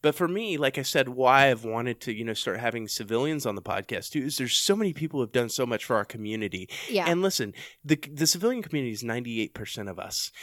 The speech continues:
Speaker 1: If we don't get their help, then we got nothing
Speaker 2: Well, no, that's
Speaker 1: when
Speaker 2: it.
Speaker 1: we
Speaker 2: And
Speaker 1: come
Speaker 2: it's
Speaker 1: back.
Speaker 2: about, we have to find ways to, uh, and that's, and that's the thing with my company, right? And that's, like,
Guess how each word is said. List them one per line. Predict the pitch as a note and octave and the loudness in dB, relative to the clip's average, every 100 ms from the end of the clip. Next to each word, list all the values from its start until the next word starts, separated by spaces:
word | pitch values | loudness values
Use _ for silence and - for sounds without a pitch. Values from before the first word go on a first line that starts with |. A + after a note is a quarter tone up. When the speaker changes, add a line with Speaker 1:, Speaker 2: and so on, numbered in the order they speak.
| - | -8
Speaker 1:
If | C3+ | -6
we | D#3 A3+ | -2 0
don't | F#3+ | 0
get | C3+ B2+ - | 0 -2 -2
their | F2+ | -2
help, | G2+ A#2+ C#3 - | 0 0 0 -2
then | A#2 | -4
we | B2 | 0
got | B2+ G2+ | 0 -2
nothing | G2+ G2+ - - - | -6 -10 -10 -10 6
Speaker 2:
Well, | D4 | 8
no, | C#4+ C4+ | 8 8
that's | A#3 C#4+ | 8 6
Speaker 1:
when | A#3+ | 4
Speaker 2:
it. | |
Speaker 1:
we | B3 | 4
Speaker 2:
And | |
Speaker 1:
come | |
Speaker 2:
it's | B3 | 4
Speaker 1:
back. | C4 | 8
Speaker 2:
about, | C4+ C4 A#3 | 8 8 6
we | B3+ | 6
have | C4 C4+ | 6 4
to | B3+ | 2
find | B3 G#3 | 2 4
ways | G3 G3 - | 2 2 -2
to, | - G#3 F3+ | 0 2 4
uh, | E3 | 4
and | - B3 | 4 6
that's, | B3+ - | 6 4
and | B3+ | 2
that's | B3+ | 2
the | C4+ | 0
thing | C4 A3+ | -2 -2
with | G#3 | -2
my | F3+ | -2
company, | G#3 F#3 E3+ | -2 -2 -2
right? | E3 F3 | -2 0
And | G#3 | -2
that's, | G3+ | 0
like, | A3 | -4